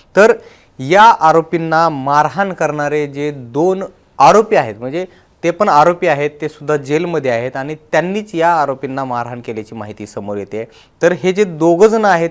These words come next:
ते नेमके कोण आहेत, या संदर्भातच आपण पुढील काही मिनिटात जाणून घेणार आहोत. नमस्कार, मी निलेश, आपण बघताय मुंबई तक. तर संतोष देशमुख हत्या प्रकरणामधले आरोपी वाल्मिक कराड आणि सुदर्शन घुलेला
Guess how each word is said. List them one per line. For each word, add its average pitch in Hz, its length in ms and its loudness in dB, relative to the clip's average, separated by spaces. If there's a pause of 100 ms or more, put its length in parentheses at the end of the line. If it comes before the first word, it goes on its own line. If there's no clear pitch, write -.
ते 170 60 -2
नेमके 165 320 -6
कोण 175 360 -4
आहेत, 120 280 -4 (300)
या 180 120 4
संदर्भातच 190 560 -2
आपण 151 220 -4
पुढील 123 280 -10
काही 117 220 -8
मिनिटात 107 380 -10
जाणून 95 260 -6
घेणार 90 260 -10
आहोत. 90 160 -12 (120)
नमस्कार, 110 420 -6
मी 123 100 -8
निलेश, 143 340 -6
आपण 120 220 -10
बघताय 107 400 -6 (480)
मुंबई 95 300 -10
तक. - 120 -18 (580)
तर 226 120 4
संतोष 220 480 -2
देशमुख 208 500 -6
हत्या 165 220 -4
प्रकरणामधले 147 720 -6
आरोपी 117 580 -4
वाल्मिक 123 560 0
कराड 131 240 4
आणि 127 300 -6
सुदर्शन 156 680 -2
घुलेला 123 500 -4